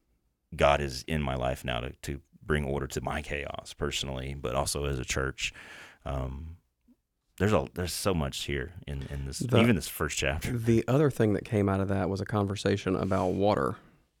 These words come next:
Speaker 1: Yeah.
Speaker 2: And,
Speaker 1: Yeah.
Speaker 2: and water being destructive in Genesis versus being, um, new life in baptism.
Speaker 1: Yeah, definitely. Y-, you know, if you, I,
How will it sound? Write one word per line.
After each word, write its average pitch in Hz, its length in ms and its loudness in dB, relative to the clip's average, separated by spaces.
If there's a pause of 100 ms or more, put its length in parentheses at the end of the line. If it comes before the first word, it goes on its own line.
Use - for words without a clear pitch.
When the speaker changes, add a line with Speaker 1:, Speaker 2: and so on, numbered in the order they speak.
(360)
Speaker 1:
Yeah. 101 240 6 (440)
Speaker 2:
And, 107 140 6
Speaker 1:
Yeah. 180 520 10
Speaker 2:
and 101 340 6
water 110 320 8
being 104 280 6
destructive 104 600 2
in 98 120 4
Genesis 98 600 2
versus 101 600 2
being, 101 540 2 (840)
um, 107 500 -4 (300)
new 104 320 4
life 101 280 4
in 98 120 0
baptism. 95 640 0 (380)
Speaker 1:
Yeah, 87 380 6 (560)
definitely. 80 640 4 (320)
Y-, - 120 -2 (120)
you 95 140 2
know, 101 180 8
if 101 240 0
you, 113 340 4 (320)
I, 78 140 2